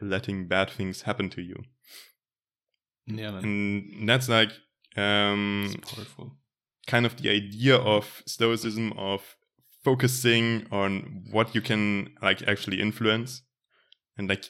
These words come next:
Speaker 1: getting around the, uh, subject that's bothering you in the sense of, is it in my sphere of influence?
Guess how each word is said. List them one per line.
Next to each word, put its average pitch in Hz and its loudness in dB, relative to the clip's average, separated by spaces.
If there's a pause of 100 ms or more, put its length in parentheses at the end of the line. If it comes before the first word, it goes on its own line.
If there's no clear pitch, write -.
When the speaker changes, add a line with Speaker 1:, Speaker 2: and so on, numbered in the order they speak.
(120)
Speaker 1:
getting 113 2 (720)
around 117 4 (200)
the, 101 0
uh, 104 -4
subject 107 -2
that's 98 -4
bothering 107 4
you 110 0
in 104 -6
the 98 -2
sense 98 -4
of, 92 -6 (760)
is 131 6
it 127 6
in 120 -2
my 110 4
sphere 120 4
of 107 2
influence? 120 -2